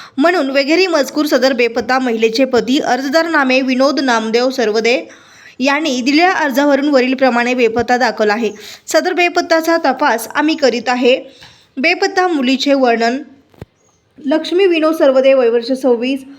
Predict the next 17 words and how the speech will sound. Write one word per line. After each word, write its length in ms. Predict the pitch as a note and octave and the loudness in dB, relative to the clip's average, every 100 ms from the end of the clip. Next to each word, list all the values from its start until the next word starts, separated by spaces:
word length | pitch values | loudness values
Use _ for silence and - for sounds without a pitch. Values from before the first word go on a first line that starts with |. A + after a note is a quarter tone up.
| _ _ A#3+ | _ _ 2
रंग 280 | C4 C4 | 2 4
सावळा, 480 | C#4 C#4 B3 A#3 B3 C#4+ | 0 2 2 4 2 0
शरीर 400 | C#4 A#3 B3+ C4 | 0 2 0 -4
बांधा 460 | A3 D#4+ A#3+ C4 | -2 -2 -2 -2
सडपातळ, 680 | C4 A#3+ B3 C4 C4 C4 C4 | -2 -2 0 -2 -2 -2 0
वेशभूषा 640 | B3 D4 E4+ C#4 D4 D#4 | 0 0 -2 -4 -4 -4
काळा 320 | D#4 C#4+ A#3+ | -4 0 0
पंजाबी 460 | B3 B3 A#3 A#3+ B3 | 0 -2 0 0 0
ड्रेस, 320 | G#3+ A#3+ C4+ - - _ - | 2 2 2 -6 -20 _ -6
उंची 320 | D4 C#4 E4+ | -2 0 0
पाच 340 | E4 D4+ D4+ | 2 0 -2
फूट, 260 | D#4 D#4 D#4 | -4 -4 -4
भाषा 420 | A#3+ B3+ B3+ C#4+ | -2 -2 0 -2
मराठी 340 | C4 A3 A#3 | 0 0 0
हिंदी, 580 | C4 C4 B3 B3+ C#4 - - - _ B3 | 0 0 0 -2 -4 -8 -20 -20 _ -6
गोंधवण, 500 | C#4 C#4+ D4 D#4 A3+ | -2 0 2 0 0
हाताच्या 600 | B3 D4 E4 E4+ E4+ | -4 0 0 2 0